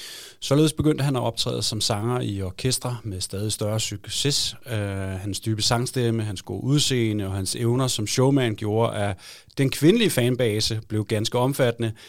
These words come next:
samtidig med, at musikbosserne rundt om i pladebranchen øjnede en kommende superstjerne.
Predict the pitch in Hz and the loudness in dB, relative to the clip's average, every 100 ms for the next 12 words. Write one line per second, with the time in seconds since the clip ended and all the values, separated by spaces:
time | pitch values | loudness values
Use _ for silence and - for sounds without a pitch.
0 | - - - - 87 - 107 104 101 104 | -20 -18 -8 -6 -4 -4 -4 -4 -4 -4
1 | 107 95 104 160 170 143 117 107 - 113 | -4 -2 0 0 4 4 4 0 -2 -2
2 | 110 107 98 110 104 - 107 - 98 107 | 0 -2 -2 -4 -6 -6 -6 -4 -4 -4
3 | 98 92 - 98 95 - 92 98 - - | -6 -6 -6 -6 -8 -8 -8 -6 -8 -10
4 | 98 - 95 95 92 - 113 113 - 95 | -12 -8 -6 -4 -6 -6 -6 -6 -2 -2
5 | 92 | -4